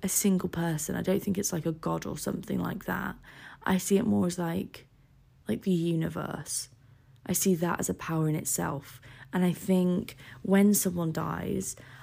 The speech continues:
I like to think, I see, <sighs> I don't believe that there's, like,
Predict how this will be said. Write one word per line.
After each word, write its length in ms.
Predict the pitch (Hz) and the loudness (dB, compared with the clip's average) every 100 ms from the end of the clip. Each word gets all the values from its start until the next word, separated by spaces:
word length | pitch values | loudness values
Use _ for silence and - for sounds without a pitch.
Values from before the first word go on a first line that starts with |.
| - | 0
I 100 | 196 | 6
like 460 | 208 202 214 269 - | 8 8 6 0 0
to 100 | 285 | -2
think, 880 | 277 - 202 202 208 - - - - - - - - - - - - | -2 2 6 6 4 2 -4 -16 -18 -20 -20 -20 -20 -20 -20 -10 -6
I 80 | |
see, 360 | 202 - 247 - - - - | -2 2 2 0 -8 -10 -8
<sighs> 320 | - 208 - | -8 -10 -6
I 100 | 214 | -2
don't 280 | 240 349 349 | 2 2 4
believe 340 | 311 294 277 | 6 6 4
that 100 | 269 | 2
there's, 220 | 220 220 214 | 0 -2 0
like, 380 | 208 202 - | 0 0 -4